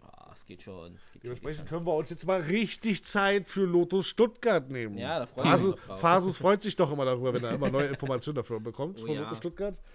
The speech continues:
Speaker 2: Und, äh, wir hatten uns das Ganze ja jetzt ja nun schon angeguckt. Wir haben ja schon, also, ihr habt ja jetzt einen wundervollen Trailer, habt ihr ja dafür. Ähm, wie lange sitzt ihr jetzt da dran, äh, an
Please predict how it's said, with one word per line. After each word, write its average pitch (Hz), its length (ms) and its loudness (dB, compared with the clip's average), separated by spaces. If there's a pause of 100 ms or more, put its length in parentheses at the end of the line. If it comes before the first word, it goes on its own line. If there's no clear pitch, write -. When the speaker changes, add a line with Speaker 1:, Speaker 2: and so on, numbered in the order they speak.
(480)
Speaker 2:
Und, 151 540 4
äh, 143 140 2
wir 139 100 0
hatten 156 180 -2
uns 160 140 -2
das 147 140 -6
Ganze 160 340 0
ja 143 60 6
jetzt 131 160 0
ja 139 60 -4
nun 120 120 -6
schon 117 120 -8
angeguckt. 202 420 -6
Wir 135 120 0
haben 131 100 -2
ja 127 120 -4
schon, 123 460 -4
also, 110 520 -4
ihr 110 140 -8
habt 110 180 -8
ja 123 60 0
jetzt 107 180 -4
einen 104 300 -6
wundervollen 147 640 0
Trailer, 190 320 0
habt 170 160 -2
ihr 170 60 4
ja 156 60 4
dafür. 151 400 -4 (560)
Ähm, 120 640 -4 (2250)
wie 151 100 0
lange 220 180 6
sitzt 170 280 -6
ihr 151 60 -4
jetzt 151 220 -2
da 143 80 2
dran, 104 220 -6
äh, 98 120 -4 (440)
an 107 240 -8